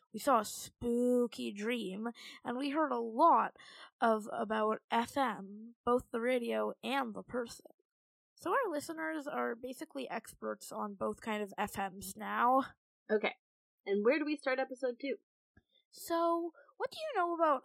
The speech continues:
Speaker 1: homeowners associations or neighborhood associations?
Speaker 2: I think of homeowners meetings as meetings where a bunch of neighbors who are just a group of people with nothing in common,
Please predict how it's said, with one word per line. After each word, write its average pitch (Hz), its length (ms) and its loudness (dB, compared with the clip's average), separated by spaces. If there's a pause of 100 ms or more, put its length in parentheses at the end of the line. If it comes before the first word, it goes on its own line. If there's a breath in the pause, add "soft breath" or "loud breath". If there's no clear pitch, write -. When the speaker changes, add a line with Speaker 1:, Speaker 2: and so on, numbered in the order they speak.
(160)
Speaker 1:
homeowners 285 680 -4
associations 294 960 -6
or 226 360 0
neighborhood 302 600 0
associations? 480 1200 -6 (480)
Speaker 2:
I 381 340 0
think 311 220 -6
of 277 160 -4
homeowners 233 560 -2
meetings 220 400 0
as 180 400 -6 (100)
meetings 226 380 -2
where 202 160 0
a 170 80 0
bunch 180 260 -2
of 202 140 -10
neighbors 165 480 -2
who 160 160 -2
are 156 160 -4
just - 220 -8
a 208 100 -2
group 220 160 -4
of 233 140 -4
people 214 260 -4
with 170 160 -4
nothing 170 400 -2
in 302 100 -2
common, 160 540 2